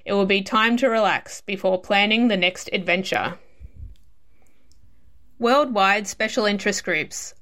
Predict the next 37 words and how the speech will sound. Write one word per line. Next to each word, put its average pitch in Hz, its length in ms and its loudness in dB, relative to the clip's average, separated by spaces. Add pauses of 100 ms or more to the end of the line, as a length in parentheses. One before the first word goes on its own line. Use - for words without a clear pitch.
I 254 360 2
L 226 200 2
L 226 200 2
W, 170 580 -2 (680)
I 269 180 4
L 233 220 2
L 208 180 2
W 208 380 0
dot 190 200 0
net. - 320 -2 (1080)
Lighthouse 302 460 2
Weekend 262 420 0
is 247 120 2
alive 180 640 2
and 220 120 -6
scheduled 247 420 0
for 202 160 -4
twenty 233 420 0
to 254 120 -8
twenty-one 226 480 2
August, 165 600 -2 (240)
and 208 100 0
it's 254 140 0
a 208 40 0
great 214 320 0
opportunity 214 800 0
to 247 100 -6
chat 226 300 -2
to 220 120 -2
a - 20 2
lighthouse 196 640 0
and 202 180 -6
work 202 200 2
some 180 240 -4
rare 185 260 2
D 185 220 0
X. - 420 -4